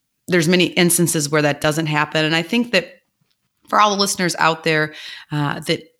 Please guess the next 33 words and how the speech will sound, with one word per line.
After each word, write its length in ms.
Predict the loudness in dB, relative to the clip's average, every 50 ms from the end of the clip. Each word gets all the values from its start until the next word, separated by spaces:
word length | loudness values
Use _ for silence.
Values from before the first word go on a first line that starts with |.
| _ 0
are 180 | 2 4 4 4
interested 420 | 4 2 2 2 0 0 0 -2
in 80 | -2 -2
doing 260 | 0 0 0 -2 -2
ecotourism, 560 | -6 -8 -12 -10 -8 -8 -8 -4 -4 -4 -4
I, 240 | -2 -4 -6 -6 -8 _ _ _ _ _ _ -2
a 60 | -2
little 240 | 0 2 2 2 2
bit 100 | 2 2
of 120 | 0 0
research 640 | 0 0 0 0 0 2 2 0 0 2 0 0 0 -4 -14 -20 -20 -16 -6 -2
is 140 | -2 -2 -2
probably 800 | 2 2 2 4 4 2 0 2 2 4 4 4 6 6 4 4
gonna 180 | 4 2 2 4
help 200 | 2 2 0 -2 -10 -12 -8 0
go 180 | 2 4 4
a 40 | 4
long 440 | 4 4 4 6 6 4 4 4 2
way 320 | 2 2 0 -2 -4 -6
as 320 | -4 -2 -2 0 0 0 0
far 360 | 2 4 4 4 4 4 2
as 460 | 2 2 2 2 2 0 -2 -4 -6 -10 -14 -20 -20 -20 _ _
what 300 | -8 -2 -2 -2 0 2
company 360 | 2 2 2 2 2 2 4
you're 100 | 4 4
using, 540 | 2 2 2 2 2 2 2 2 2 2 2
what 160 | 2 2 2
is 120 | 2 0 0
their 100 | 0 0
background, 560 | 0 0 0 0 -2 -2 -2 0 0 -2 -4 -8 _ _ _ 0
are 220 | 2 2 2 2
they 120 | 2 0
licensed, 640 | 0 2 2 2 2 0 0 -2 -2 -2 -2 -4 -6